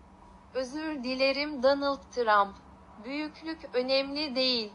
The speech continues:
Belki de Rusya dünyanın en büyük ülkesi ama son derece fakir. Bölgeleri çok, çok depresif. Ama nedense Donald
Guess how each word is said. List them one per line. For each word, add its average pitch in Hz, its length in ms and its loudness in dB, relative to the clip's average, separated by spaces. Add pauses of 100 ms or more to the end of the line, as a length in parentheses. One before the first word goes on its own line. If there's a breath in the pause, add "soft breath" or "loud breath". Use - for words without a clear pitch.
(340)
Belki 302 440 -2
de 285 240 0
Rusya 285 520 -2
dünyanın 262 680 2
en 285 320 0
büyük 269 380 -6
ülkesi 233 760 -6
ama 240 240 4
son 277 380 -2
derece 269 460 2
fakir. 247 520 -4 (600)
Bölgeleri 285 800 2
çok, 302 340 2 (160)
çok 302 340 -2
depresif. 208 680 -4 (540)
Ama 294 220 0
nedense 294 840 0
Donald 294 360 2